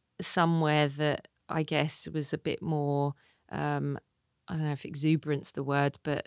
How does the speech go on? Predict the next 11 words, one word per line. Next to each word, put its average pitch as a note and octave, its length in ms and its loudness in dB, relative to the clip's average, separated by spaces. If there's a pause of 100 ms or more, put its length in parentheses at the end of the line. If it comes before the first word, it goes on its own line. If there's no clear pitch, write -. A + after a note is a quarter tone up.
certainly, D3 640 0 (180)
yeah. D3+ 340 0 (680)
Um, D3+ 560 6 (320)
I E3+ 100 12
think F3 500 6 (600)
from G3 520 6
the E3 80 6
series, E3+ 880 6 (120)
I F3 340 10
was D#3+ 220 2
really D#3 720 2